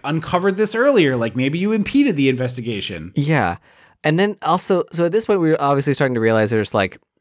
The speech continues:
Speaker 2: corruption at the school. And I was like, "But the mechanics aren't making any sense to me."
Speaker 1: Right.
Speaker 2: And then
Speaker 1: Agreed.
Speaker 2: this is where the t-, the principal is like, "We have the highest S A T scores in the state."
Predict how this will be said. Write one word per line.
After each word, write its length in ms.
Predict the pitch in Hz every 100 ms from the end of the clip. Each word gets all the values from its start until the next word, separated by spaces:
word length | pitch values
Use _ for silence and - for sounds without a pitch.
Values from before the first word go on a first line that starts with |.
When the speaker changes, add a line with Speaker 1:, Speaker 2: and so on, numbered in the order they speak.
| _
Speaker 2:
corruption 480 | - 131 131 - 123
at 40 | 107
the 100 | 110
school. 320 | - 135 110
And 100 | 104
I 40 |
was 80 | 113
like, 160 | 113 -
"But 100 | -
the 80 |
mechanics 540 | 143 143 170 190 170 143
aren't 160 | 120
making 360 | 113 104 98 98 - _ _ -
any 280 | - 175 131
sense 360 | - 101 90 -
to 120 | 110
me." 80 | 85
Speaker 1:
Right. 180 | 101 - _ _ _ _ -
Speaker 2:
And 200 | 127 139
then 80 | 143
Speaker 1:
Agreed. 20 | 143
Speaker 2:
this 140 | 156
is 140 | 170 -
where 200 | 175 147
the 100 | 127
t-, 120 | 120 139
the 120 | 127
principal 320 | 131 120 117
is 120 | 110
like, 160 | 113 104 -
"We 160 | 165
have 140 | 147 110
the 80 | 101
highest 440 | - 160 131 -
S 140 | 127
A 80 | 131
T 200 | 113 127
scores 560 | 120 - 123 110 104 - - _ _
in 120 | 175 147
the 80 | 131
state." 500 | - - 98 73